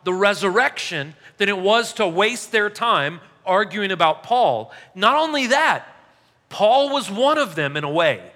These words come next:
right? So the Pharisees were like, "Wow, this is kind of one of our ex-brothers right here." Like, they wanted to stick up for him a little bit. So the minority Pharisees started saying,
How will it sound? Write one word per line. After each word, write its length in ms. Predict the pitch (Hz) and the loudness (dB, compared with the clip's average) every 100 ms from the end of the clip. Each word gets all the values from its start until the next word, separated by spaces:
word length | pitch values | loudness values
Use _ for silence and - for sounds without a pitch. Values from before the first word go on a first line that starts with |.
| _ | _
right? 340 | 139 165 254 - - - _ | 0 2 2 -2 -16 -20 _
So 140 | - 220 | -8 -6
the 80 | |
Pharisees 480 | - 269 311 240 196 | -2 0 0 -2 -4
were 80 | 180 | 0
like, 180 | 156 139 | 0 2
"Wow, 200 | 196 156 | 0 0
this 160 | 175 | -2
is 80 | 180 | -10
kind 180 | - 165 | -8 -6
of 80 | 143 | -4
one 160 | 156 | -4
of 100 | 156 143 | -2 2
our 320 | 147 139 131 - | 2 2 -4 -4
ex-brothers 760 | 156 - 156 180 233 165 127 | -4 -6 -2 0 0 -2 -4
right 180 | 139 131 | -2 -2
here." 140 | 139 151 | -2 -2
Like, 220 | 135 123 - _ _ | -2 -4 -14 _ _
they 80 | 175 | -4
wanted 200 | 202 208 | -2 -2
to 60 | 160 | -6
stick 340 | - 190 190 | -4 -4 0
up 240 | 262 - | -2 -2
for 120 | 190 170 | -4 -2
him 80 | 151 | -2
a 40 | |
little 200 | 143 139 | -4 -4
bit. 240 | 120 113 - _ _ _ _ _ - - | -4 -6 -8 _ _ _ _ _ -20 -14
So 160 | - | -8
the 100 | 208 | -4
minority 840 | 214 233 226 220 226 294 330 320 262 | -2 0 0 0 2 4 4 2 -6
Pharisees 720 | - 285 311 254 - 175 165 | -4 -2 0 -2 -4 -10 -8
started 300 | 214 190 165 | -4 -4 -6
saying, 460 | 185 170 165 160 | -6 -6 -6 -10